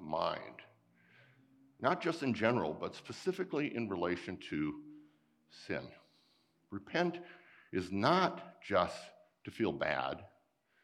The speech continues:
isn't just even to confess our sins. It is to turn away from sin and turn towards God.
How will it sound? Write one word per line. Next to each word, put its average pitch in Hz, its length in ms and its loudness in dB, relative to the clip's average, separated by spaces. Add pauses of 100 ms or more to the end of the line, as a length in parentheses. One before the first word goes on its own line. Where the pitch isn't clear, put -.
(300)
isn't 113 260 -2
just 98 400 2
even 98 340 0
to 90 120 -8
confess 85 420 -2
our 71 100 -2
sins. - 600 -6 (1040)
It 107 120 0
is 107 100 -2
to 110 100 0
turn 120 320 0
away 147 580 6 (280)
from 62 420 0 (1800)
sin 65 380 -6 (420)
and 80 160 -12
turn 80 240 -6
towards 71 240 -6
God. 52 260 -6